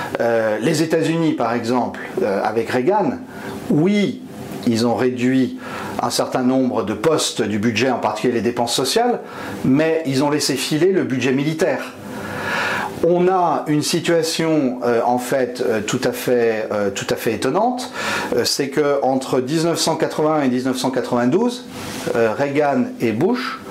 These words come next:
les Américains ont mis en circulation autant de dollars, euh, nouveaux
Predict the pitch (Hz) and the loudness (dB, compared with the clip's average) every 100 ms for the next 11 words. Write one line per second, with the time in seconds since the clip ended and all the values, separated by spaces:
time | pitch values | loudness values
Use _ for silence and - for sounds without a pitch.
0 | - - - - - 123 139 135 190 202 | -10 -6 -6 -4 0 2 2 2 2 2
1 | 190 190 190 180 147 143 160 196 185 139 | 2 0 0 2 2 2 2 4 4 0
2 | - 160 160 151 143 143 - 220 226 - | 0 -2 0 2 2 0 0 0 0 0
3 | 196 202 208 190 139 127 151 147 160 240 | 2 2 2 2 2 2 2 4 2 0
4 | 247 - - - - - - - - - | -4 -10 -12 -12 -10 -10 -10 -10 -10 -6
5 | - 135 127 131 156 175 240 - | 0 2 4 4 4 2 0 -4